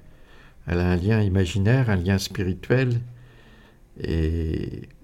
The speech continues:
les géométries qui se... qui viennent se, euh, cerner, euh, le portrait de, d'une supposée femme, parce que là aussi on ne sait pas trop, euh, c'est,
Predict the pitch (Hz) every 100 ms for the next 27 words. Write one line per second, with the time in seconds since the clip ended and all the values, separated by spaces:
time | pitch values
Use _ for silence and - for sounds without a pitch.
0 | - - - - - - - - 90 87
1 | 110 104 107 - 127 127 127 98 78 -
2 | - - - - - 117 - - - -
3 | - - 90 107 98 - - - 82 -
4 | - - - - - - - - - -
5 | - 85 80 76 58 - - - - -
6 | - - - 107 101 123 135 117 - -
7 | 90 85 82 - - 92 - 95 - -
8 | 110 101 90 87 82 - - - - -
9 | - - - - - - - - - -
10 | 95 85 - - 101 98 - 120 139 123
11 | 135 - 120 98 92 87 - 95 92 -
12 | 120 95 - - 98 - 139 143 - -
13 | - - - - 104 98 95 - 120 104
14 | 95 92 92 90 92